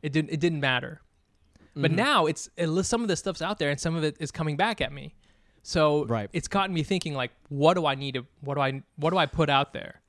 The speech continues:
Speaker 1: You know?
Speaker 2: Right. And, and, and in addition to that, people go, "You're representing us incorrectly."
Speaker 1: You, you,
Speaker 2: Right.
Speaker 1: you can't
Speaker 2: That's,
Speaker 1: help
Speaker 2: that's,
Speaker 1: it.
Speaker 2: that's the, that's the issue. Yeah,
Speaker 1: Especially
Speaker 2: yeah,
Speaker 1: for
Speaker 2: yeah.
Speaker 1: Asian people, because there's so few Asian entertainers.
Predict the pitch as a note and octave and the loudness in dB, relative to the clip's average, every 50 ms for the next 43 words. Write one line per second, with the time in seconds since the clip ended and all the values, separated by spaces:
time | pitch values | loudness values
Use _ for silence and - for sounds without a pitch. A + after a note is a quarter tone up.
0 | _ _ _ - C#3 C3 C3 B2+ C#3 - - C3+ C3+ D3 D3+ C#3 C3+ C#3 E3+ F3+ | _ _ _ -12 -8 -6 -6 -6 -6 -6 -8 -4 2 4 4 4 4 2 0 0
1 | F3 E3+ F3 E3+ - E3 F3+ F#3 F3 - E3+ E3+ E3 D3+ D3 D#3+ D3 - C#3+ C#3 | 0 0 -2 0 2 2 0 0 2 0 0 0 2 0 -2 -4 -4 -2 -2 -2
2 | A#2 A#2+ D3 - - B2+ G#2+ B2 A#2+ A2+ A#2+ C3+ D3 C#3+ C3+ C3 D3 C#3 - - | -2 -2 -4 -2 -2 -2 0 0 0 0 0 2 0 0 0 0 -2 -2 -2 -4
3 | C#3 C3 A#2+ C3+ C3+ C3 B2+ B2 C3 B2 A#2+ - - - C3+ C3 - - B2+ A#2 | -6 -6 -4 -4 -4 -4 -6 -8 -8 -8 -10 -10 -10 -10 -12 -12 -12 -12 -12 -10
4 | A#2 A2 - _ - - G3 A#3+ A3 G3+ G3+ - G3 F#3+ F3 F3+ - - A#3 G#3+ | -10 -12 -12 _ -8 -2 0 0 0 2 0 0 0 -2 -6 -4 -2 0 0 0
5 | F#3 D#3 F#3+ G#3+ F#3 - A3+ A3+ B3 A#3 - E3 D#3+ F#3 A3 A3 - D#3 D#3 E3 | 2 4 4 4 4 6 8 8 8 8 4 2 2 2 2 2 2 0 0 0
6 | F3 - - B2+ G#2+ F2+ F2 - E3+ - - A3+ A3 - A#3+ A#3 G3+ - - D3+ | 0 0 -2 -6 -8 -8 -4 -4 -4 0 2 2 2 2 0 -2 -2 0 0 2
7 | E3 E3 D#3 E3+ C3+ D3 C3+ B2+ B2+ B2 C3 C3+ - C#3+ C3 B2+ B2+ B2+ A#2+ - | 2 2 2 0 0 0 -2 -2 -2 -4 -4 -4 -2 0 0 0 -2 -4 -6 -8
8 | - D#3+ D3+ - - - - F3+ E3 E3+ - - E3+ D#3 D3+ C3+ D3+ D3 C#3 D3 | -2 -2 0 0 0 0 0 0 0 0 -2 -4 -4 -2 -2 -2 -2 -2 -2 -2
9 | C3+ C3 C3 B2+ - B2+ B2+ C3 C#3+ D#3 - | -4 -4 -6 -6 -6 -6 -6 -6 -8 -8 -10